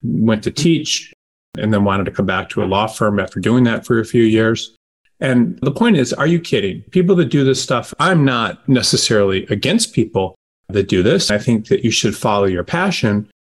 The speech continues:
and do what you want. But once you walk away from the practice of law,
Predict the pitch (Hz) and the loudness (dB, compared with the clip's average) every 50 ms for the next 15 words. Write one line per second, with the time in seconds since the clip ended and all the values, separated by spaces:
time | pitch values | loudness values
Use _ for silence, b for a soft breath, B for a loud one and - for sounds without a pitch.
0 | _ _ _ - - 104 104 120 113 107 107 85 98 98 98 131 165 185 165 139 | _ _ _ -6 -2 0 2 2 2 2 2 0 0 0 0 0 0 0 0 -2
1 | - - _ _ _ _ _ _ _ _ - 139 131 - - - 143 131 175 240 | -2 -6 _ _ _ _ _ _ _ _ 0 0 0 0 -2 -2 0 0 2 2
2 | 254 - - 175 135 131 127 127 123 - - 110 113 143 175 175 - - 110 107 | 2 2 2 2 2 2 2 0 -2 -4 -2 0 2 2 2 2 0 0 -2 -2
3 | 107 - - 113 104 104 - 110 101 - - 90 95 113 147 196 185 - - 131 | -2 -2 -2 -2 -2 -2 -4 -6 -6 -6 -6 -4 -2 0 0 0 0 -2 -4 -6